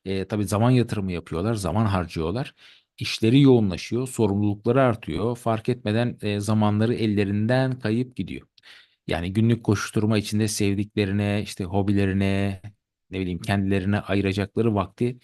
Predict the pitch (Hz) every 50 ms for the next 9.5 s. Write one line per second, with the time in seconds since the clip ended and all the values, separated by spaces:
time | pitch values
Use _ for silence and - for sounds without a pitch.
0 | - - - - _ _ _ _ - - - 160 156 139 113 101 87 80 80 76
1 | 73 87 98 95 101 101 98 95 - _ _ _ _ - - - 117 110 113 113
2 | 117 117 123 120 117 - - _ - 101 95 90 101 101 98 107 117 139 127 -
3 | - - - 110 107 101 98 101 95 - 104 - - 110 98 104 - - 113 113
4 | 117 110 107 104 104 101 107 117 117 120 110 104 104 - - 107 101 113 117 113
5 | 107 107 104 92 - - 139 123 98 85 87 95 95 104 98 101 123 147 143 -
6 | - 104 101 101 101 - _ 123 131 127 - - 107 98 92 - - 101 - -
7 | 117 117 110 95 - - _ - 104 101 98 95 95 104 101 101 104 104 113 123
8 | 123 110 104 104 104 117 113 110 - 110 107 110 110 113 117 123 131 127 131 131
9 | 120 113 104 - 92 73 - 65 -